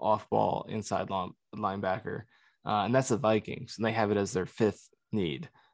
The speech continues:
So I think there, at least based on that,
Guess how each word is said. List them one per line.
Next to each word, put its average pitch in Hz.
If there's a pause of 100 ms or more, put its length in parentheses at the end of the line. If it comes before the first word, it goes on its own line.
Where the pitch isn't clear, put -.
So 87 (360)
I 110 (240)
think 190
there, 123 (360)
at 117
least 143
based 127
on 110
that, 120